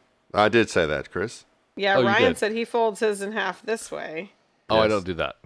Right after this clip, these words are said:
Speaker 3: You
Speaker 2: Okay,
Speaker 3: fold it
Speaker 2: I
Speaker 3: in
Speaker 2: fold
Speaker 3: half
Speaker 2: mine in
Speaker 3: length-,
Speaker 2: half this way.
Speaker 3: you, you fold yours in half lengthways.
Speaker 2: Yeah.
Speaker 3: And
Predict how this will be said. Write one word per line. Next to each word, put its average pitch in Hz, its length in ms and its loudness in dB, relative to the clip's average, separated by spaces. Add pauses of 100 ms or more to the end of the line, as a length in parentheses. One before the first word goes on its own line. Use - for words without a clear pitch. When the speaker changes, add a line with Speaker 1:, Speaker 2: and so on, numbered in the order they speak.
(1000)
Speaker 3:
You 139 80 -2
Speaker 2:
Okay, 190 100 -4
Speaker 3:
fold 143 160 6
it 123 80 6
Speaker 2:
I - 20 6
Speaker 3:
in 113 60 2
Speaker 2:
fold 120 120 2
Speaker 3:
half 117 100 4
Speaker 2:
mine 240 80 2
in 240 100 2
Speaker 3:
length-, 247 100 2
Speaker 2:
half 240 180 -4
this 233 280 -2
way. 180 380 0
Speaker 3:
you, 247 80 -6 (560)
you 165 140 -6
fold 165 260 0
yours 139 200 -2
in 113 80 -10
half 110 280 -4
lengthways. 82 840 -10 (1700)
Speaker 2:
Yeah. 175 260 -4
Speaker 3:
And 98 260 -4